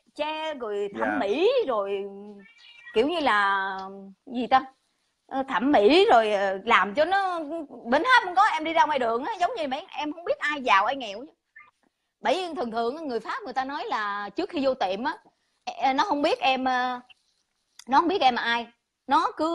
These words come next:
Speaker 2: Dạ.
Speaker 1: chăm sóc em giống như cái người mà, cái người khách có tiền, có tiền thôi. Nó không có để ý những cái
Speaker 2: Dạ.
Speaker 1: chuyện gì hết trơn. Thế nên
Speaker 2: Dạ.
Speaker 1: cái, cái, cái người Pháp nó, nó khác lắm, sống cái cuộc sống của nó không có giống như người Mỹ. Chứ thường thường Pháp với Mỹ á, nói chuyện chút là nó cãi lộn.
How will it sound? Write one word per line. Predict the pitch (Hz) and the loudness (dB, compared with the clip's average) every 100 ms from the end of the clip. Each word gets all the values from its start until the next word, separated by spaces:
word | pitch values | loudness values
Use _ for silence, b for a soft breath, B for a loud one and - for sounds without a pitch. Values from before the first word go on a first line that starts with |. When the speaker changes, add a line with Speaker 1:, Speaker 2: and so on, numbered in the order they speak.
| 320 277 247 214 | 0 0 0 -4
Speaker 2:
Dạ. | 208 208 | -8 -2
Speaker 1:
chăm | - 262 | 2 2
sóc | 254 - | 2 0
em | - 254 247 | 2 0 0
giống | 285 | -2
như | 427 | -2
cái | 277 285 | -4 -2
người | 262 208 | 0 0
mà, | 196 190 190 185 180 180 175 _ _ | 0 2 2 0 -4 -6 -10 _ _
cái | - | -6
người | 277 220 | 0 0
khách | - - - _ | 2 0 -2 _
có | 302 | 2
tiền, | 339 240 196 196 175 _ | 2 2 -2 -6 -20 _
có | 277 | -4
tiền | 277 196 190 | -2 -2 -4
thôi. | 220 214 _ _ _ - | -12 -14 _ _ _ -10
Nó | |
không | 311 294 | -6 -4
có | |
để | 285 254 | -2 -2
ý | 330 - | -2 -4
những | 269 | -6
cái | 330 | -4
Speaker 2:
Dạ. | |
Speaker 1:
chuyện | 240 214 | -4 -2
gì | 220 | -2
hết | 220 | -4
trơn. | 262 247 277 _ _ _ - | -4 -6 -8 _ _ _ -6
Thế | 277 | -2
nên | 330 | 0
Speaker 2:
Dạ. | 359 | 0
Speaker 1:
cái, | 370 392 | 0 -2
cái, | - 392 | -4 -4
cái | 403 | -2
người | 381 226 | 0 -2
Pháp | 208 392 466 | -2 -4 -4
nó, | 453 | -4
nó | 359 370 - | -4 -6 -6
khác | 480 640 554 | -4 -2 0
lắm, | 392 320 | -2 0
sống | - | -4
cái | 523 480 - | -2 -4 -6
cuộc | 208 | -6
sống | - - 494 | 0 2 2
của | |
nó | 359 370 415 B B B | -2 -2 -4 B B B
không | - 311 320 | 0 2 4
có | |
giống | 359 453 | 2 2
như | 302 | 2
người | 226 220 | 0 0
Mỹ. | 190 208 320 | 2 2 2
Chứ | 311 | 0
thường | 226 | 0
thường | 214 208 | 2 0
Pháp | 196 415 | 4 2
với | 381 | 2
Mỹ | 269 190 | 0 0
á, | 277 | 0
nói | 370 339 | 0 0
chuyện | 196 202 | -2 -2
chút | 311 | -2
là | - 208 | 2 2
nó | - | 4
cãi | 208 | 2
lộn. | 156 | 2